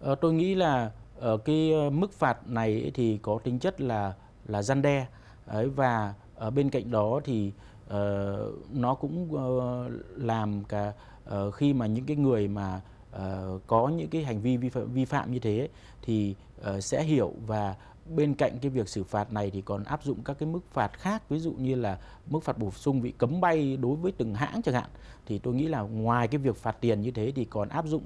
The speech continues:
các cái hình phạt, ờ, hình thức là xử phạt bổ sung. Thì tôi nghĩ là, ờ, nó rất có ý nghĩa và sẽ giúp cho cái việc là xây dựng cái văn hóa, ờ, và,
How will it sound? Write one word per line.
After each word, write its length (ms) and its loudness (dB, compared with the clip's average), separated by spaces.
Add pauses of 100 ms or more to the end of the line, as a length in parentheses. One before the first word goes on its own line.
(100)
các 180 -4
cái 100 -4
hình 140 -4
phạt, 260 -6 (420)
ờ, 140 -4
hình 180 -2
thức 280 -4
là 220 -4
xử 180 -6
phạt 260 -4
bổ 140 -2
sung. 260 2 (340)
Thì 100 -6
tôi 180 -2
nghĩ 200 -2
là, 280 -4 (240)
ờ, 140 -6
nó 160 0
rất 200 -2
có 140 0
ý 180 0
nghĩa 300 2
và 380 -2 (220)
sẽ 280 -4
giúp 280 0
cho 200 2
cái 140 -2
việc 260 0
là 120 -4
xây 200 0
dựng 160 0 (140)
cái 120 -2
văn 200 -2
hóa, 380 -2 (320)
ờ, 120 -6
và, 380 2